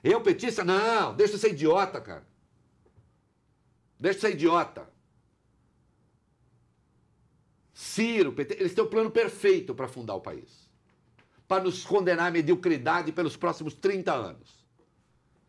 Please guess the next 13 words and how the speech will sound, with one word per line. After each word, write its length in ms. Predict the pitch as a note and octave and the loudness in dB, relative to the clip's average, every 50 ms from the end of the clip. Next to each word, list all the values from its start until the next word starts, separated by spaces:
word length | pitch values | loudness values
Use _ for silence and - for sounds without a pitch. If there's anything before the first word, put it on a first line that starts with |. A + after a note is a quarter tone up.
| _ _ _ _ _ _ _ _ _ _ _ _ _ _ _ _ _ _ _ _ _ _ _ _ _ _ _ _ _ _ _ | _ _ _ _ _ _ _ _ _ _ _ _ _ _ _ _ _ _ _ _ _ _ _ _ _ _ _ _ _ _ _
O 80 | C#3+ | -8
problema 420 | C#3+ - F3 E3 C#3+ D3 F3 F3+ F3+ | -4 2 2 2 4 4 2 0 0
é 40 | F3 | -2
que 60 | D3+ | -2
vocês 300 | E3 E3+ E3+ - E3+ E3 | -2 -2 0 -2 -2 -2
estão 180 | - F3 D#3+ D#3+ | -2 -4 -6 -6
ajudando. 560 | D3 C#3 D#3+ C#3+ G#2 A2+ A#2+ A#2 G2 - - - _ _ _ _ _ _ _ _ _ _ _ _ _ _ _ _ _ _ _ _ _ _ _ _ _ | -6 -8 -10 -10 -8 -8 -10 -10 -12 -14 -20 -20 _ _ _ _ _ _ _ _ _ _ _ _ _ _ _ _ _ _ _ _ _ _ _ _ _
Estão 220 | _ - C#3+ D#3+ | _ -8 -6 -6
ajudando 640 | D#3 B2 A#2+ C3 A2 G2 D3 D#3 D3 B2 G2+ F2+ - - _ _ | -4 -4 -6 -6 -2 -2 -2 -2 -2 -4 -8 -10 -12 -14 _ _
ao 140 | - B2+ D3 | -4 -2 -2
investir 380 | D3+ C3 C3+ C3+ C3+ - - D3+ | -2 -2 -4 -6 -6 -6 -8 -8
nesse 220 | D3 D3 - D3+ | -8 -8 -10 -12
clima. 400 | - - B2 A#2+ A2+ F#2 D#2 - | -12 -10 -10 -10 -10 -12 -14 -18